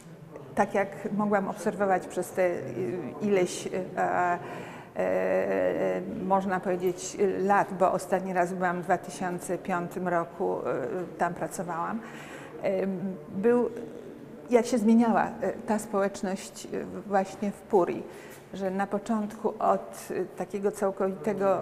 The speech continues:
wykluczenia, gdzie im nie wolno było właściwie wejść nigdzie, ani do ża-, żadnego gabinetu, ani do, do sklepu, ani, oni tylko mogli żebrać pod, pod świątynią Jagannath. Em, no i potem stopniowo to się, to się zmieniało.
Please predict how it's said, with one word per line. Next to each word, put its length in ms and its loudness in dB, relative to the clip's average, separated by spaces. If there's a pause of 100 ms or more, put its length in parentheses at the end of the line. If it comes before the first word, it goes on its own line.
wykluczenia, 680 -2
gdzie 200 -4
im 280 -2
nie 140 -4
wolno 500 2
było 460 2
właściwie 540 -2
wejść 500 -2
nigdzie, 640 2
ani 160 -2
do 140 0
ża-, 100 -4 (300)
żadnego 380 2
gabinetu, 540 2 (640)
ani 240 2
do, 480 6
do 120 6
sklepu, 440 4
ani, 300 2 (200)
oni 160 4
tylko 260 4
mogli 300 6
żebrać 480 2
pod, 400 -2 (160)
pod 160 0
świątynią 440 0 (160)
Jagannath. 600 0 (600)
Em, 380 2 (720)
no 260 4
i 80 0
potem 340 2
stopniowo 520 2
to 120 -2
się, 280 0 (100)
to 100 2
się 140 0
zmieniało. 600 0